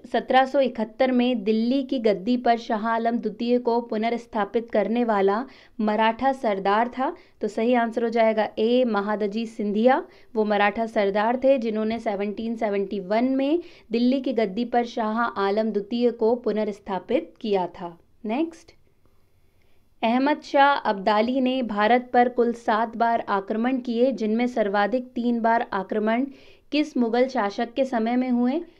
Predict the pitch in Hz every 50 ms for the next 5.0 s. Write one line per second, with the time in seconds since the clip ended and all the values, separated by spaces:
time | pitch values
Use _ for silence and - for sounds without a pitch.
0 | _ _ - 226 208 202 - 220 208 202 - 220 220 247 247 240 240 240 247 233
1 | 240 233 220 233 220 220 220 214 208 - - - - 220 247 254 262 285 302 311
2 | - - - - - - - 254 240 247 254 294 285 - - 190 190 196 202 220
3 | 233 247 214 208 202 196 - 226 220 226 240 240 240 214 208 - 190 175 170 170
4 | 175 - 208 226 330 415 - - _ - - 233 220 214 196 185 180 - - 175